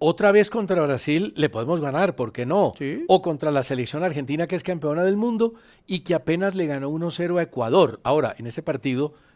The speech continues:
Speaker 1: Argentina fue muy
Speaker 2: Oiga.
Speaker 1: superior a Ecuador, pero ayer el partido tuvo oportunidades de lado y lado. La que ataja a Alisson, faltando nueve minutos para terminar el partido abajo, es una tajada espectacular.
Speaker 2: A, a propósito de la Copa América, ayer se me puso, se nos puso brava la gente, a Steven y a mí,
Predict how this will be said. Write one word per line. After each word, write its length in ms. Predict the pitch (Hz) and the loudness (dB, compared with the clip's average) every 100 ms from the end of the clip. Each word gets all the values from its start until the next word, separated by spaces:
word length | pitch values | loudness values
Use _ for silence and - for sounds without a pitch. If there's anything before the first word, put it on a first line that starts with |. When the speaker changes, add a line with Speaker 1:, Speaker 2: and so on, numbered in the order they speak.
| - | -8
Speaker 1:
Argentina 500 | 131 120 110 123 131 | -6 -6 -8 -8 -6
fue 140 | 143 | -6
muy 100 | 139 | -4
Speaker 2:
Oiga. 120 | 139 | -6
Speaker 1:
superior 360 | - 143 110 117 | -6 -6 -4 -2
a 60 | |
Ecuador, 440 | 131 120 120 131 - _ _ | -4 -2 0 0 -2 _ _
pero 220 | - 110 | -8 -8
ayer 180 | 101 104 | -6 -4
el 100 | 160 | -4
partido 460 | - 147 - 143 180 | -2 -4 -2 -4 -2
tuvo 140 | 180 | 0
oportunidades 600 | 185 165 147 120 110 143 | 0 -2 -6 -8 -6 -2
de 80 | 175 | 0
lado 160 | 135 147 | 0 0
y 60 | |
lado. 300 | 165 151 104 - _ _ - | 2 2 0 -10 _ _ -6
La 260 | 147 156 147 | 0 0 0
que 160 | 151 | -2
ataja 480 | 139 139 165 185 190 | -4 -2 -4 -2 0
a 40 | |
Alisson, 600 | 165 127 104 - 95 98 _ _ _ | 0 0 -6 -12 -16 -18 _ _ _
faltando 680 | - 135 135 151 156 175 170 - | -8 -6 -2 -2 -2 -2 -4 -8
nueve 520 | 156 147 156 175 180 | -8 -4 0 0 0
minutos 420 | 151 143 135 127 | -2 -6 -8 -10
para 180 | - 123 | -8 -8
terminar 380 | 120 127 123 135 | -6 -8 -6 -6
el 100 | 156 | -6
partido 460 | 131 117 - 131 110 | -4 -6 -6 -6 0
abajo, 400 | 160 185 185 185 _ _ _ _ | 0 0 -4 -12 _ _ _ _
es 160 | 131 117 | -12 -10
una 160 | 139 | -10
tajada 640 | 156 117 113 127 151 151 139 _ - | -8 -8 -4 -2 -2 -4 -8 _ -8
espectacular. 720 | 139 - 117 110 104 104 92 | -8 -6 -10 -12 -12 -12 -12
Speaker 2:
A, 160 | - | -8
a 60 | 135 | -6
propósito 440 | 127 120 123 160 | -6 -6 -6 0
de 80 | 180 | 2
la 60 | 139 | 2
Copa 200 | - 135 | 0 -4
América, 280 | 151 151 156 | -4 -4 -2
ayer 160 | 117 | -4
se 80 | 113 | -4
me 80 | 156 | -6
puso, 440 | 120 113 139 147 | -8 -4 0 0
se 160 | 123 123 | 0 -6
nos 160 | 110 - | -8 -10
puso 200 | 127 143 | -6 0
brava 220 | 147 143 | 4 4
la 120 | 143 | 2
gente, 340 | 127 131 117 123 | 0 -2 0 -2
a 80 | |
Steven 300 | 117 131 127 | -2 -4 -2
y 40 | 147 | 0
a 60 | |
mí, 260 | 143 135 123 | 0 -2 -4